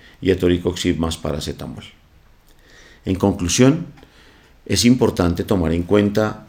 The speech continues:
la molécula de etoricoxib, Sumer, para tener un efecto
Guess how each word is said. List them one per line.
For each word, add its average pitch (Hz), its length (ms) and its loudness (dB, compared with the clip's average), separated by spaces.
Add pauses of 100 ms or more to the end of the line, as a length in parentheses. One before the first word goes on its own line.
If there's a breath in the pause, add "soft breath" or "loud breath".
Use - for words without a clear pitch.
la 98 200 0
molécula 85 520 0
de 98 60 0
etoricoxib, 87 760 -4 (560)
Sumer, 120 500 2 (680 soft breath)
para 113 560 2 (100)
tener 90 360 2
un 98 120 2
efecto 107 680 0